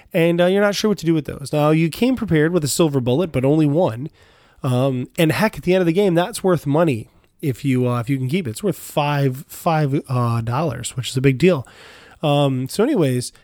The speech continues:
you don't wanna use that if you don't have to. Uh, but if you get these werewolves at auctions, you gotta find a way to get rid of them. So the easiest way to do that is to sell goods to,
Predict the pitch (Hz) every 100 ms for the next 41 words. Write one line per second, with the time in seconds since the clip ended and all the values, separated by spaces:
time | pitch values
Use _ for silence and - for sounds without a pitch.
0 | _ 143 151 226 202 190 190 175 170 156
1 | 196 220 127 127 - _ _ - 139 139
2 | 131 143 135 160 226 214 156 208 240 156
3 | 175 214 175 139 170 180 175 160 151 135
4 | 147 208 127 127 - 139 151 226 220 -
5 | 131 127 139 196 180 - - 156 147 139
6 | 147 143 - 123 135